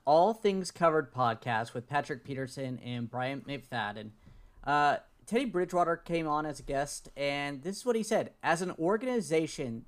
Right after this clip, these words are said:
there's things you can do better. I'll just say this. For Joe Brady's growth, that organization, they'll have to practice different things in different ways.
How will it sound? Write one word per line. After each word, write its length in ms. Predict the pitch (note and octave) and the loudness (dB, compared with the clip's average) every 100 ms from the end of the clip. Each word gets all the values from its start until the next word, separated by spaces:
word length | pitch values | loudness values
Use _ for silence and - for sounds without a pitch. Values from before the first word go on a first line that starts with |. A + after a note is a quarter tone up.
| - | -8
there's 280 | C#3 C3+ - | -6 -6 -8
things 520 | - F3+ G3 G#3 G#3 | -4 0 2 0 -2
you 80 | G3+ | -6
can 200 | F3 D#3 | -6 -4
do 140 | D3 | -4
better. 460 | A2+ A#2+ B2+ - - - - _ _ - | -4 -2 -2 -4 -12 -20 -20 _ _ 2
I'll 160 | D#3 F3+ | 4 6
just 320 | G#3 G3 - | 4 2 2
say 260 | G3+ F3+ | 4 4
this. 460 | D#3+ C3+ G#2+ - - | 2 -4 -6 -12 -16
For 160 | - E3+ | -2 0
Joe 360 | C3 C3 F3 G3+ | 0 2 4 4
Brady's 460 | F#3+ F#3+ E3+ C3 | 2 0 0 -6
growth, 400 | - D3+ D#3+ G3+ G#3 | -6 0 2 2 -2
that 340 | B2+ A#2+ E3 E3+ | -4 4 4 4
organization, 1000 | F3+ F3+ E3+ E3+ B2+ D3 F3 - A3+ A#3 - _ _ _ _ - | 2 0 0 -4 -2 -2 -2 -2 -4 -4 -12 _ _ _ _ 0
they'll 180 | D#3 D#3+ | 4 4
have 360 | C3+ F3 G3+ - | 4 2 2 0
to 120 | G#3 | -8
practice 680 | - E3+ E3 E3 - D#3 - | -4 2 2 0 -4 -6 -6
different 540 | - E3 G#3 F#3 - | -4 -4 -2 -4 -6
things 340 | D#3 D3+ D3 C3 | -4 -4 -4 -4
in 120 | B2 | -4
different 360 | B2+ B2 C3 - | -4 -8 -10 -12
ways. 380 | G#2+ - - | -12 -12 -18